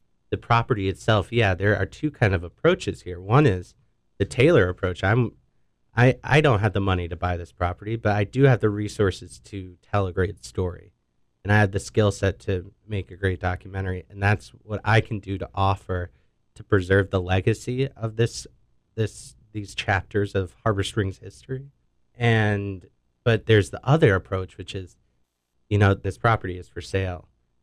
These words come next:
And it's such a unique piece of property and such a valuable story and part of our history here. And there's only really two outcomes that could possibly happen. One is that someone buys it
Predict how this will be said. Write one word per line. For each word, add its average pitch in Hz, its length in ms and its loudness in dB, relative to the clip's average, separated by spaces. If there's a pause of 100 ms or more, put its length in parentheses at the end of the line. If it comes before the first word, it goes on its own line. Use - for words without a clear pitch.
(140)
And 104 120 -4
it's 95 140 -2
such 110 200 2
a 104 260 2
unique 101 360 -4
piece 101 260 -6
of 90 80 -14
property 92 480 -2
and 92 340 -18
such - 280 -6
a 92 100 -6
valuable 95 560 -2
story 95 680 -8
and 92 220 -18
part 101 160 0
of 92 80 -6
our 92 120 -2
history 92 440 -10
here. 101 460 -6 (400)
And 110 120 4
there's 107 180 4
only 117 200 6
really 98 360 4
two - 400 -4
outcomes 101 500 -2
that 92 260 -6
could - 160 -8
possibly 95 580 -6
happen. 95 360 -6 (720)
One 104 200 4
is 107 200 0
that 101 160 2
someone 98 320 -6
buys 95 420 0
it 147 220 0